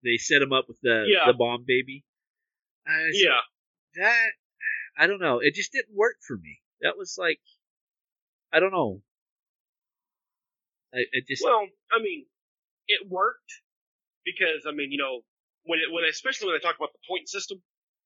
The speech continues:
Speaker 1: Well, yeah, no, it, for the movie itself, it, it works, but I mean, for me personally, the scene just didn't
Speaker 2: Right,
Speaker 1: fit.
Speaker 2: right.
Speaker 1: It didn't feel
Speaker 2: Because,
Speaker 1: right.
Speaker 2: I mean, right.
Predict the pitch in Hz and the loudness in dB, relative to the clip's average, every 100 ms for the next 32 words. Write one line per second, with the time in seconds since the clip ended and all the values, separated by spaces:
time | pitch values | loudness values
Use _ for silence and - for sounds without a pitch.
0 | - - - 339 - 302 120 131 151 120 | -20 -20 -14 -10 4 8 8 8 8 8
1 | - 156 - - 226 165 147 214 320 175 | 8 4 4 -4 -4 -4 2 2 2 0
2 | 113 104 - 233 302 - 98 - 127 117 | -2 -4 -2 -2 -2 -4 -8 -4 -2 -2
3 | 117 110 98 117 - - 139 139 147 120 | -4 -6 -6 -8 -12 -10 -6 -4 -6 -6
4 | 143 139 147 - 202 214 - 123 110 107 | -8 -6 -6 -6 0 0 0 -8 -10 -10
5 | - 214 196 135 - 147 147 113 _ 233 | -10 -10 -14 -14 -10 -6 -8 _ _ 0
6 | 220 139 123 254 185 139 127 143 175 190 | 4 4 6 8 8 6 2 0 0 0
7 | - 226 233 156 110 87 240 233 196 - | -2 4 6 6 4 4 2 0 -12 -16
8 | _ _ _ _ _ _ _ _ 214 160 | _ _ _ _ _ _ _ _ 2 2